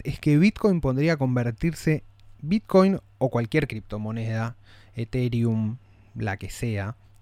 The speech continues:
De hecho, quizás para, para la propuesta de Alizard incluso me parece que Ethereum cumple más con las funciones que él dice.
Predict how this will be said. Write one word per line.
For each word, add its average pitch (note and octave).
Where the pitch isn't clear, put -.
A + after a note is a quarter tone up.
De A#2+
hecho, A#2+
quizás A2+
para, A2+
para B2
la B2
propuesta C#3
de C#3
Alizard D3+
incluso B2+
me B2
parece B2+
que A#2+
Ethereum D3+
cumple C3+
más B2+
con A#2+
las G#2+
funciones A2+
que A#2
él A2
dice. A2